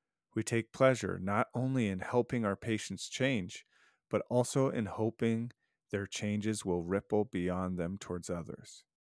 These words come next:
We are also privileged by our role as cradlers of secrets. Every day, patients grace us with their secrets, often never before shared.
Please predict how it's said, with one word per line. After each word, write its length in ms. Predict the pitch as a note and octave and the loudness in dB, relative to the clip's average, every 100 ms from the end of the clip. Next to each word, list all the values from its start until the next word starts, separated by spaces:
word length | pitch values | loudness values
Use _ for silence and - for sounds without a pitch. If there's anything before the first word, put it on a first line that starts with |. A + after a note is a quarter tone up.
| _ _ _ _ | _ _ _ _
We 80 | G#2+ | -4
are 120 | G2 - | -4 0
also 380 | - B2+ - D#3 | 4 4 4 0
privileged 800 | D3+ - C#3 A2+ F#2+ - - - _ _ _ _ | -2 2 2 2 -2 -6 -10 -16 _ _ _ _
by 140 | A2 G#2 | 2 2
our 180 | F#2+ | 2
role 460 | F#2 F#2+ G2+ A2 A2+ | 0 2 4 6 4
as 280 | - G2+ - | 2 -4 -6
cradlers 840 | - - G#2+ A2 A2+ A2+ A#2 B2+ - - | -10 0 0 2 4 4 4 -2 -12 -6
of 140 | G2+ | -4
secrets. 760 | - G2+ - - - - - - _ _ _ _ _ _ _ _ | -2 -4 -4 -6 -6 -10 -14 -16 _ _ _ _ _ _ _ _
Every 400 | - G#2+ A#2 C3+ | -4 -2 2 2
day, 320 | C#3 B2 F#2+ F2 | 6 6 4 -2
patients 540 | - G#2+ F#2+ G2+ - | -4 -4 -2 -6 -8
grace 420 | - G#2 A2 - | -4 0 0 0
us 340 | F#2 - - - | -4 -4 -10 -8
with 140 | F#2+ | -6
their 140 | F#2+ | -6
secrets, 640 | F#2+ - F2+ - - - - _ _ _ _ - | -4 -4 -4 -6 -10 -10 -14 _ _ _ _ -2
often 500 | A2+ B2 G#2+ F#2+ F2+ | -2 0 -4 -4 -2
never 340 | G2 G#2 A2+ | 0 2 2
before 380 | A2+ G2+ A2 G#2 | 2 0 2 2
shared. 420 | - A2+ G2+ - | 2 2 2 -2